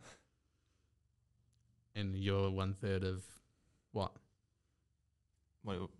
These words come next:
Speaker 2: is this some religious shit? <laughs> What are you talking about, like, Father, Son, Holy Spirit or something? <laughs>
Speaker 1: Yeah, you're the Holy
Speaker 2: Yeah, I'm
Speaker 1: Spirit.
Speaker 2: good, bro. All right, I'm all good.
Speaker 1: Welcome, everyone. Uh, it's been a minute. Obviously, well, actually, we're filming this the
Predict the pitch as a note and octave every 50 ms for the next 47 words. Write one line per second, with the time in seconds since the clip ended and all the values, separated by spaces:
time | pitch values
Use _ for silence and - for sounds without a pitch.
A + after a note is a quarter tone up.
0 | - - G#2+ G2+ A2 - - - F#2+ F#2+ F#2+ F2+ - - - - _ _ _ -
1 | - A2+ A2+ A#2+ A#2+ C3 C#3+ - - G#3 A#3+ - - D3 - A#2 G#2+ - - -
2 | - - - - C3 A#2+ A#2 B2+ A#2+ A#2 A2+ A2+ A2 G2+ A2 A2+ - - - -
3 | - - - - - - A#2+ A#2 A2+ A2+ A2+ A2 B2 A#2+ A#2 A#2 A#2+ A#2 A#2 A#2
4 | A#2+ - C3 C#3 D#3+ D#3 G3 A3 B3+ D#4+ - - - - - - E3+ - - F#3
5 | - - - - - - C3+ A2+ G#2 G#2+ A2 A2+ A2 G#2+ G#2+ G#2 G2+ G#2 F#3+ F#3+
6 | C#3+ C3 - F#3+ E3 A2+ G#2 G#2 G#2+ - - A2+ B2+ F3+ - - D#3 E3 E3+ D#3+
7 | E3+ F3 - - G#2+ - - - - - - - _ - - _ - _ _ _
8 | _ - A2+ A#2 A#2 A#2+ A#2 A2+ A2 A#2 A2+ A2 A2+ A#2+ C#3 - - - - G2+
9 | G2 F#2+ E2 G2 A2 - - - - A#2+ A#2+ B2 B2 A2 G#2 G#2 C3 F3 G3+ -
10 | - - _ - G#2 G#2 G#2 G#2 - - - G#2+ G#2 G2+ G2+ G2+ G2+ G2 G2 -
11 | - - - _ _ _ _ _ _ _ _ _ _ _ _ _ _ _ _ _
12 | _ _ _ _ _ _ _ - - - - - - - C3 D3 C#3 A2+ - -
13 | - A#2+ - B2 A2+ A2 G#2+ - D3+ C#3+ C#3+ C#3 C3 C3 B2+ B2 B2 - - A#2+
14 | A2+ A2+ A2+ A2 A2 G#2+ A2 A2